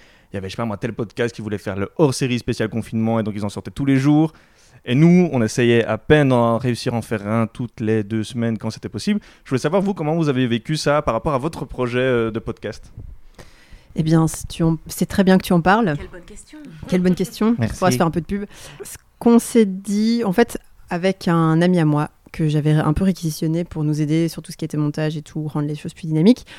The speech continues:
Speaker 2: on s'est retrouvés un beau soir de confinement à faire un Skype avec, euh, Meredith et lui. Et, euh, je ne sais pas comment est-ce qu'on en est arrivé là, en brainstormant, brainstormant, brainstormant, on se dit, mais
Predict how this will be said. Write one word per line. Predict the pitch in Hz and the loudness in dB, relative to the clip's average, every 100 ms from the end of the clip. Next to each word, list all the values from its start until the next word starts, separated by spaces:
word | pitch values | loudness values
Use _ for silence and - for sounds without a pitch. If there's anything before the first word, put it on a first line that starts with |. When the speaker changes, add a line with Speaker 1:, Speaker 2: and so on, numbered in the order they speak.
| - - - | -20 -12 -4
Speaker 2:
on | 214 | 0
s'est | 269 | 0
retrouvés | - 233 208 240 247 254 233 | -2 2 6 8 8 6 6
un | 190 | 4
beau | 180 190 | 4 2
soir | - 208 214 214 | 4 6 6 4
de | 180 | 0
confinement | 170 170 170 175 196 | 0 0 0 0 0
à | |
faire | 170 160 | 0 0
un | |
Skype | 160 190 226 - - - _ - - | 0 2 0 0 -6 -8 _ -12 -4
avec, | 156 151 | -2 -2
euh, | 151 | -2
Meredith | 151 151 156 - | -4 -8 -12 -14
et | 151 156 156 | -12 -8 -6
lui. | 151 262 _ _ _ - - - - _ _ _ _ - | -2 -2 _ _ _ -20 -20 -20 -20 _ _ _ _ 0
Et, | 202 233 226 | 4 8 8
euh, | 185 185 | 10 8
je | 180 | 8
ne | 202 | 4
sais | 233 | 4
pas | 220 247 | 2 2
comment | 233 233 | 2 0
est-ce | 254 | 0
qu'on | 226 208 | 0 -2
en | 190 | 0
est | |
arrivé | 185 185 175 | 0 0 2
là, | 180 190 220 233 233 | 4 4 4 4 4
en | 196 | 4
brainstormant, | 196 196 208 190 214 226 | 2 2 -2 -2 2 4
brainstormant, | 214 190 - 190 190 196 | 4 2 2 0 2 0
brainstormant, | 175 180 190 | 0 -2 -2
on | 208 | -4
se | |
dit, | 180 | -4
mais | 170 147 | -6 -6